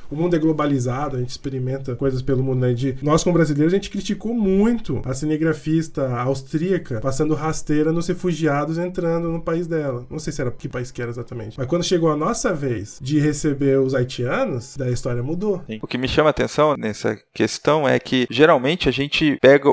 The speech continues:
Speaker 2: o estereótipo e extrapola, né? Então, se eu trago um,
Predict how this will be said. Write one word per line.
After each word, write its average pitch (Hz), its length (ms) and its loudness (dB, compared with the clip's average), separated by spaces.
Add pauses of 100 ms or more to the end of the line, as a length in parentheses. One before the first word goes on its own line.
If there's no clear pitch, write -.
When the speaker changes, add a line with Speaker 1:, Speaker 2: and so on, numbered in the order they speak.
Speaker 2:
o 139 160 0
estereótipo 147 1080 4
e - 80 -6
extrapola, 113 580 2
né? 117 140 -2
Então, 135 240 0
se 180 140 0
eu 180 80 4
trago 180 320 6
um, 156 120 -6